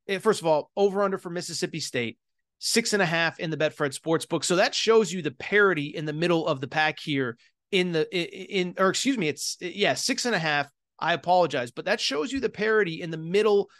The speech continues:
of the pack here in the S E C West. Mississippi State, six and a half wins. Auburn, six and a half wins. Arkansas, six and a half wins. Ole Miss, seven and a half wins. So everybody's in that kind of six and six, seven and five type range.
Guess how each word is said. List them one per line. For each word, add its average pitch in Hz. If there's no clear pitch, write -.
of 170
the 156
pack 180
here 156
in 156
the 151
S 143
E 139
C 135
West. 143
Mississippi 185
State, 156
six -
and 151
a 143
half 147
wins. 139
Auburn, 175
six 170
and 160
a 151
half 143
wins. 151
Arkansas, 185
six 175
and 156
a 156
half 156
wins. 156
Ole 185
Miss, 170
seven 208
and 151
a -
half 123
wins. 117
So 143
everybody's 240
in 226
that 208
kind 208
of 170
six -
and 196
six, -
seven 202
and 185
five 196
type 170
range. 202